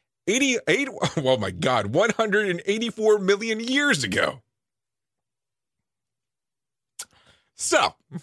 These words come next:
<laughs> a hundred of them. And it's a news story. Now, you know that people are gonna be like,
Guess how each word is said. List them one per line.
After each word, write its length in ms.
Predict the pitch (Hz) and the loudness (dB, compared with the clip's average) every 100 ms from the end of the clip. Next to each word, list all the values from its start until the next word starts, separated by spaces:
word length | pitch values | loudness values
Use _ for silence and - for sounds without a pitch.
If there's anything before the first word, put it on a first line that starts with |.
| 196 202 143 - - _ _ | -10 -8 -8 -8 -20 _ _
<laughs> 0 | |
a 500 | 220 180 180 - 143 - - _ _ - | 0 2 0 0 -2 -4 -18 _ _ -2
hundred 400 | 170 285 349 113 | 0 0 0 -2
of 120 | 92 | -4
them. 200 | - 139 _ _ - | -8 -12 _ _ -2
And 140 | 175 | 0
it's 140 | 190 180 | 2 -2
a 60 | |
news 280 | 175 175 143 | 0 0 0
story. 420 | - 95 - 110 - _ _ _ _ _ _ _ _ _ _ _ _ _ _ _ _ 180 | -2 -6 -8 -14 -20 _ _ _ _ _ _ _ _ _ _ _ _ _ _ _ _ 0
Now, 220 | 208 208 | 2 2
you 180 | 214 233 | 0 2
know 260 | 226 220 | 4 4
that 100 | 220 | 2
people 200 | 185 202 | 0 -2
are 40 | 190 | 0
gonna 120 | 185 | 0
be 100 | 185 | 0
like, 240 | 180 170 | 0 -2